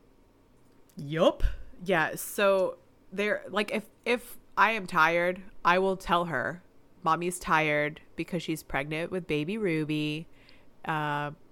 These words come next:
let's just, like, lay down in Mama's bed and, like, watch T V or something." She's like, "Okay, let's go to Mama's bed." And she'll, like, come trotting in here. She'll wanna play on the Switch or play on her iPad or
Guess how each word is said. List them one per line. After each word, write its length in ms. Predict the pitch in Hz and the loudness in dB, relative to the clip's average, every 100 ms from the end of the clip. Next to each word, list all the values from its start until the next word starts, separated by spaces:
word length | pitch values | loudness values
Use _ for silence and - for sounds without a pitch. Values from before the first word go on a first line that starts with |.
| - - - - | -20 -20 -14 -8
let's 180 | 165 - | -6 -4
just, 200 | 180 - | -4 -4
like, 160 | 175 | -4
lay 220 | 170 160 | -4 -4
down 260 | 160 160 156 | -2 -2 -2
in 60 | 151 | -2
Mama's 340 | 151 156 151 | -2 -2 -4
bed 180 | 151 147 | -2 -2
and, 80 | 147 | -2
like, 140 | 147 | -6
watch 240 | 156 147 | -6 -6
T 140 | - 160 | -6 -6
V 140 | 156 | -4
or 60 | 131 | -6
something." 240 | - 135 | -8 -10
She's 140 | - - | -8 -8
like, 180 | 254 | -2
"Okay, 360 | 359 453 208 196 | -2 0 2 2
let's 180 | 302 - | 0 0
go 120 | 254 | 0
to 60 | 285 | 2
Mama's 300 | 330 311 190 | 0 -2 0
bed." 240 | 156 143 | 0 0
And 80 | 139 | -2
she'll, 140 | 180 | -2
like, 160 | 170 160 | -2 -2
come 240 | 165 156 - | -6 -8 -10
trotting 340 | - 160 - | -2 0 0
in 80 | 151 | -6
here. 360 | 156 143 139 143 - - - - _ | -6 -4 -6 -6 -14 -20 -20 -20 _
She'll 180 | - 165 | -2 0
wanna 140 | 156 | 0
play 240 | 151 165 156 | -2 -2 0
on 160 | 147 | -2
the 100 | 143 139 - 156 - | -4 -10 -14 -16 -14
Switch 580 | - - 156 151 143 - | -12 -8 -4 -4 -4 -8
or 80 | |
play 220 | 135 - 151 | -8 -6 -6
on 80 | |
her 80 | 143 | -4
iPad 420 | 139 139 151 147 | -4 -6 -6 -8
or 140 | 139 | -8